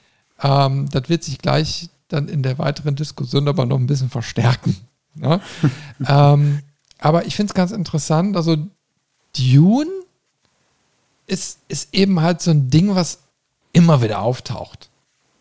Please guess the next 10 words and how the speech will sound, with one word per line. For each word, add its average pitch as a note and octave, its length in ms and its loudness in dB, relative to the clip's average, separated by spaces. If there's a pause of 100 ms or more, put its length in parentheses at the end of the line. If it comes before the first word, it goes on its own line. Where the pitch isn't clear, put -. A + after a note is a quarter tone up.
(1120)
Das, A#2 340 -6
das C3+ 220 0
macht E3 240 0
allein D3 320 4
schon F3 160 2
die C#3 100 4
Faszination A#2 1000 -4
auf, G2 460 -10 (420)
aus. - 380 -8 (680)
Ja? D#3+ 280 -4